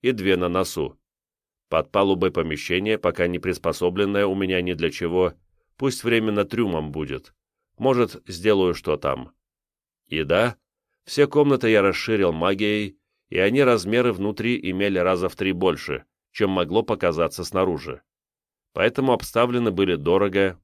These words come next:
и качественно, и развернуться там было легче. Тесноты нет, удобство на высшем уровне.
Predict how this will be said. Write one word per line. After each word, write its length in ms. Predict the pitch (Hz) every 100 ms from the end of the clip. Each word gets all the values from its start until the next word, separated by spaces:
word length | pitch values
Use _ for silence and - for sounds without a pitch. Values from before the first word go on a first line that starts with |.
| _ -
и 100 | 87
качественно, 880 | 82 82 - 85 92 92 92 87 _ _ _ _
и 120 | 131 156
развернуться 680 | 143 113 101 95 127 127 120
там 320 | 98 98 87
было 240 | 90 85
легче. 540 | 71 71 - - 71 - _ _ _ _
Тесноты 540 | 107 101 101 85 80
нет, 320 | 80 104 113 _ _ _ _ -
удобство 560 | 87 85 135 - 123
на 120 | 92
высшем 440 | 80 110 - 107 -
уровне. 560 | 78 76 67 71 71